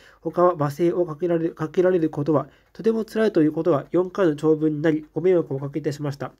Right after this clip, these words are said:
えー、申し訳ないですが、警察、警察はアイティー科を受験しており、えー、皆同期の絆があり、相談がいつでも、えー、でき、えー、自分もインクエリ、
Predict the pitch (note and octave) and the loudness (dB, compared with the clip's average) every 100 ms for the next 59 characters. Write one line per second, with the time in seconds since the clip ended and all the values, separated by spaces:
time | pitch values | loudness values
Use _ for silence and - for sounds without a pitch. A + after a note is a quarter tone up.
0 | - - - - E3+ F3 F3 G#3 G#3 G#3+ | -20 -20 -10 2 6 6 4 -2 -4 -6
1 | G#3+ F#3 D3 C3+ - _ _ _ G#3 G#3 | -4 -4 -4 -6 -6 _ _ _ -4 -4
2 | - - G#3+ F#3+ - F3+ E3+ - G#3 B3+ | -6 -6 -4 -4 2 4 4 0 -4 -4
3 | B3 B3 A#3+ - A#3 G3 F3+ G3+ F#3+ F3+ | -4 -4 -4 0 0 0 -2 0 0 0
4 | - F#3+ E3 C#3 - - - D#3+ E3+ F3 | -2 0 2 -2 -8 -16 -2 0 0 0
5 | F#3 E3+ C4+ C4+ F#3 C#3 - C#3+ D3 C#3 | 0 0 -2 0 0 0 0 -4 -2 -2
6 | D#3 C3 - _ - A3 A3 G#3+ G#3 G3 | -4 -4 -6 _ -4 -2 -2 -4 -2 -4
7 | - F#3+ - F3 C#3+ - C#3 C3 C#3+ C#3+ | -4 -8 -2 0 0 -2 -2 -2 -2 -4
8 | C#3 - - _ D3 D3 C#3+ D#3+ E3+ G#3 | -6 -14 -20 _ 2 4 4 0 -4 -2
9 | A3+ A3 G#3+ D#3+ - A3 A3 A#3+ A3+ A3+ | -2 0 0 0 -4 -8 -6 -4 -2 0
10 | F#3 - | -2 -4